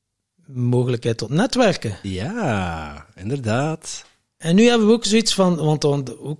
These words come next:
Speaker 1: van onder onze luisteraars zijn er heel veel ondernemers, dat we ook wel, eh,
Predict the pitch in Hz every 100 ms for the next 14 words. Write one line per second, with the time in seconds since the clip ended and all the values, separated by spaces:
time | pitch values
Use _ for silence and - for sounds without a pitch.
0 | - 165 156 156 147 147 127 131 170 165
1 | 156 147 147 131 160 185 180 170 151 143
2 | 170 208 208 - - - - 165 170 165
3 | 196 196 180 180 170